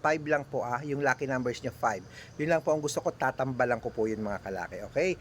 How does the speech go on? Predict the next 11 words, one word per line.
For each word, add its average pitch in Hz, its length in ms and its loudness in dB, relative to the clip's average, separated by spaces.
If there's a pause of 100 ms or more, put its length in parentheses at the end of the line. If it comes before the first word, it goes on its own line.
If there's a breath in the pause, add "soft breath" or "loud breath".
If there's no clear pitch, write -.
(260 loud breath)
Kunyari, 180 320 4
ang 175 80 -2
birthday 185 320 2
nyo, 190 80 2
five, 175 520 2
ayan, 127 200 0
tatambalan 135 640 2
ko 135 80 -4
po 131 160 -4
yun 131 160 -4
para 120 240 2